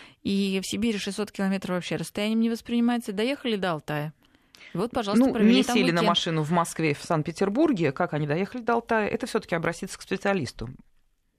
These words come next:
Speaker 1: Долетели до Барнаула и дальше поехали на машине четыре часа.
Speaker 2: Отталкивайте
Speaker 1: Примерно.
Speaker 2: клиентов, расскажите, как это можно сделать через вас.
Speaker 1: А через туроператоров?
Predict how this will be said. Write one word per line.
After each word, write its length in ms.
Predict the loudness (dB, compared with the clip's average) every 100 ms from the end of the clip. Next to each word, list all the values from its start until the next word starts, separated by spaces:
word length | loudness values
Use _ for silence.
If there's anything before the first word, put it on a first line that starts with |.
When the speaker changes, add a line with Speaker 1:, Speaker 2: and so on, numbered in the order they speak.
| -4
Speaker 1:
Долетели 720 | 0 0 -2 -2 -2 0 -2
до 140 | -2 -4
Барнаула 840 | -4 -2 0 0 2 0 -2 -4
и 20 | -4
дальше 340 | -4 -4 -6
поехали 400 | -4 -4 -4 -2
на 80 | 0
машине 420 | 0 0 -2 -2
четыре 280 | -2 -4 -8
часа. 400 | -8 -12 -6 -8 -8 _ _ _
Speaker 2:
Отталкивайте 460 | -6 0 2 2 2
Speaker 1:
Примерно. 220 | 0 -2
Speaker 2:
клиентов, 420 | -2 0 -2 -4 -8
расскажите, 400 | -4 -4 -4 -6
как 160 | -8
это 100 | -4
можно 240 | -2 0 -2
сделать 260 | -2 -8
через 240 | -6 -10 -10
вас. 220 | -12 -18 _ -20 -20 -20 _ _ _ -16 -16 -16 _ _ _ _ _
Speaker 1:
А 360 | -4 -2 0 -2
через 240 | -2 -4
туроператоров? 720 | -4 -6 -2 -2 -2 -6 -8